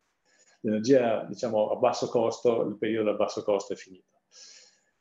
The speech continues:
Vediamo un po' questo che, mm, praticamente ric-, recupera un po' in parte quello che aveva detto prima il, il, il dottor Colacurcio.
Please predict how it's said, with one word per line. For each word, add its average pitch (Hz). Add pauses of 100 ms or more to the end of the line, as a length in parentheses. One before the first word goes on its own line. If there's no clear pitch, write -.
(140)
Vediamo 170
un 120
po' 120
questo 175
che, 123
mm, 104
praticamente 127
ric-, 117
recupera 117
un 113
po' 123
in 113
parte 120
quello 107
che 104
aveva 104
detto 104
prima 107
il, 98 (220)
il, 67 (760)
il 104
dottor 110
Colacurcio. 110